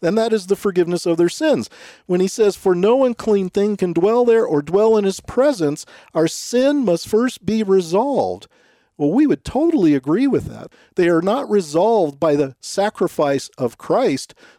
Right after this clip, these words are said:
though they would say, "Well, that's part of it, and that certainly is necessary." It's resolved by them personally improving their life through this enabling power called grace, which provides the means for them to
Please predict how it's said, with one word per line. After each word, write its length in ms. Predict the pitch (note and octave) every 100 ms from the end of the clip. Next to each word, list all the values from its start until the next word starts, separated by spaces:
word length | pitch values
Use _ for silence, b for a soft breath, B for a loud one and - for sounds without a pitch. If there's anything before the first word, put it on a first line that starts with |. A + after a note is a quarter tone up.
| -
though 140 | F#3+
they 180 | G3+ B3+
would 180 | G#3 -
say, 400 | - B3+ A3 F3+ b b
"Well, 120 | G#3+
that's 200 | B3 A3+
part 380 | - - C4+ F4+
of 140 | G3
it, 200 | A2 A#2
and 120 | G#3 G#3+
that 120 | G#3
certainly 420 | - A#3 F3+ D3+
is 140 | C3
necessary." 840 | C#3+ A3 D#4 - G3 - G#2 F2+ G2 - _ _ _
It's 280 | F3 F#3+ -
resolved 680 | F#3 F3 D#3 G#3+ B3+ A3 E3+
by 220 | F3+ D#3
them 480 | D#3 D#3+ C#4 A#3+ F#3+ -
personally 680 | A#3+ D4 - F#3 C#3+ C#3 B B -
improving 840 | G3+ F#3+ - - B3+ C4+ B3+ A3
their 200 | G3 F3
life 420 | E3+ B3 G3 C#3 B B _
through 280 | - G#3+
this 240 | G#3 G#3 -
enabling 880 | F3 E3 F#3+ B3 A#3+ A#3+ G3 F#3 -
power 500 | - G#3+ A3+ G3 F3
called 460 | - F#3 E3 D3
grace, 580 | - E3 D4 D4+ D3+ - B B B -
which 280 | G3 -
provides 600 | - F#3 E3 F3 A3+ F#3
the 100 | F#3
means 500 | F3+ G3+ D#4 G#3 F3
for 220 | - F#3 D#3+
them 280 | G#3+ A#3 A3
to 200 | -